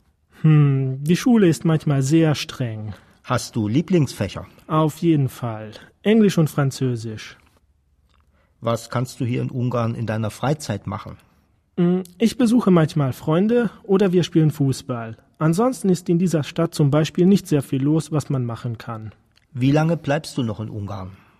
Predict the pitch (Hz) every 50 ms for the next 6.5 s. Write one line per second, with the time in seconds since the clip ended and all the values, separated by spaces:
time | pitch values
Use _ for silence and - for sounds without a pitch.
0 | _ - - 220 214 - 262 233 220 220 214 214 202 190 - - 226 220 220 196
1 | 175 180 185 190 196 196 190 185 - - - - 185 180 165 175 180 180 175 -
2 | - 226 214 190 170 - - 156 143 - 151 135 - 151 143 139 131 127 110 113
3 | 120 120 113 113 113 110 110 110 117 113 110 _ _ _ _ _ _ _ - _
4 | _ _ _ - 117 120 135 139 - - - 135 139 139 - - - 135 127 127
5 | 123 - 127 120 120 123 123 123 - - 117 131 - - 139 123 101 107 98 -
6 | - 87 85 - - - _ _ - _